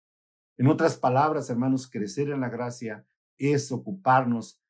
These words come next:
en desarrollar en nuestras vidas la obra de salvación que Dios ha hecho por nosotros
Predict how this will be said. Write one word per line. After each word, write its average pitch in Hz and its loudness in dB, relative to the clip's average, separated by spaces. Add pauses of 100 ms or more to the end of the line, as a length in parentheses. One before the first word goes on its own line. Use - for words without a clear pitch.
(320)
en 156 2
desarrollar 123 -4
en 120 0
nuestras 101 -8
vidas 117 -4 (200)
la 110 -2
obra 127 4
de 107 -8
salvación 110 -2
que 110 -6
Dios 127 -4
ha 117 -4
hecho 120 -8
por 101 -8
nosotros 127 -4